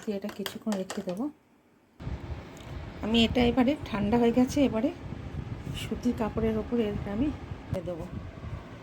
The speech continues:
এবারে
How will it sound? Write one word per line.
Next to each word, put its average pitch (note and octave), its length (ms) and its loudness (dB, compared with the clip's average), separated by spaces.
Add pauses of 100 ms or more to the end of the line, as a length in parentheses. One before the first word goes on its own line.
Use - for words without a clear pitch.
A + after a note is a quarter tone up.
(3750)
এবারে B3 260 6